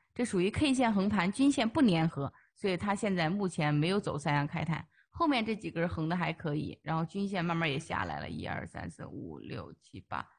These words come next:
一、二、三、四、五、六、七，第七根儿，横的根儿数又有点儿不够，所以我们应该是可以再等等的。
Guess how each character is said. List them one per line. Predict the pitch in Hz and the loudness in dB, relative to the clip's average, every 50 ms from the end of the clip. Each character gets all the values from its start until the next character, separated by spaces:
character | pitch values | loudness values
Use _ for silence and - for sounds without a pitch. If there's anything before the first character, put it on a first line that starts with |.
| _ _ _ _ _ _ | _ _ _ _ _ _
一、 | - 175 180 | -10 -8 -6
二、 | - 160 160 151 - | -6 -4 -4 -6 -6
三、 | 156 - 165 165 | -8 -8 -8 -8
四、 | 165 - - - - | -8 -10 -12 -14 -12
五、 | - - 127 | -10 -10 -8
六、 | 139 156 151 | -8 -8 -10
七， | 156 - - - 170 - | -10 -14 -12 -12 -10 -10
第 | - - - | -10 -10 -12
七 | - - - - 180 | -10 -8 -6 -6 -4
根 | - 160 139 | -2 -2 -4
儿， | 170 - - - _ _ | -4 -6 -14 -20 _ _
横 | - - 185 196 208 | -4 0 2 2 2
的 | 220 | 2
根 | 220 269 269 | 2 2 2
儿 | 269 | 2
数 | 254 247 233 | 2 2 0
又 | 202 | 2
有 | 190 190 | 2 2
点 | 185 175 | 2 2
儿 | 156 | 2
不 | 160 - - | 0 -2 -6
够， | 160 - - 262 180 - - - _ _ | -4 0 0 0 0 -2 -6 -12 _ _
所 | - 185 | -6 -4
以 | |
我 | 185 165 | -2 -2
们 | 151 151 160 | 0 0 0
应 | 175 180 180 | 0 -2 -2
该 | 175 170 185 | -2 -2 -2
是 | 190 180 | -2 -4
可 | - - 190 | -4 -2 -2
以 | 190 151 | -2 -2
再 | - 208 175 | -2 -2 -2
等 | 160 - 117 139 147 | -2 -2 -2 -2 -2
等 | 135 95 69 60 | -2 -4 -6 -8
的。 | 65 - | -10 -14